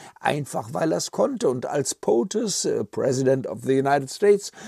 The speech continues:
sowieso allumfassende Immunität genießt. Aber nein, das alles ist nicht passiert. Nur ich, also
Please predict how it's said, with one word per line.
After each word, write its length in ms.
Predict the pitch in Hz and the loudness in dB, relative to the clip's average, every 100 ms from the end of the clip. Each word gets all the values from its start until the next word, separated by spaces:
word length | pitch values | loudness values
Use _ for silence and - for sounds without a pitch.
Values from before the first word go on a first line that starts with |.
| 220 - | -18 -4
sowieso 640 | 160 156 156 131 175 190 - | 2 4 6 6 6 6 4
allumfassende 1120 | 113 147 - - 151 143 - 110 110 123 113 | 4 4 2 2 2 2 -2 -2 -2 0 0
Immunität 880 | - 131 120 123 110 - 113 123 - | 0 -2 0 0 0 0 2 2 2
genießt. 540 | 127 113 107 101 - - - - _ | 0 0 -2 -4 -8 -12 -20 -20 _
Aber 460 | - 175 196 185 220 | 0 4 4 4 0
nein, 600 | 156 107 120 156 151 143 | 0 2 4 4 4 4
das 260 | 123 120 - _ | 2 0 -4 _
alles 420 | - 135 131 - | -2 0 0 -2
ist 360 | 98 143 - - | -8 -6 -6 -4
nicht 380 | 120 180 - - | -2 0 -2 -4
passiert. 540 | 120 113 151 147 127 - - - | -2 0 6 6 4 -4 -20 -4
Nur 340 | 196 226 226 185 | 0 6 6 6
ich, 460 | 240 247 - - - - | 4 2 2 -10 -14 -8
also 320 | 117 113 107 | -2 0 0